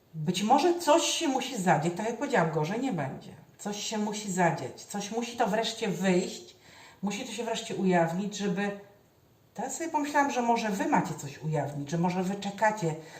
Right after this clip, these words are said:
z tym, żeby coś wyszło z przeszłości. To dla niektórych też tak może być.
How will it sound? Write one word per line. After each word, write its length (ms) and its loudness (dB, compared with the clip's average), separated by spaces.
z 120 -14
tym, 180 2
żeby 200 2
coś 220 -2
wyszło 560 -2
z 80 -12
przeszłości. 800 -4
To 160 4
dla 160 8
niektórych 380 -2
też 180 0
tak 200 -4
może 220 -8
być. 220 -16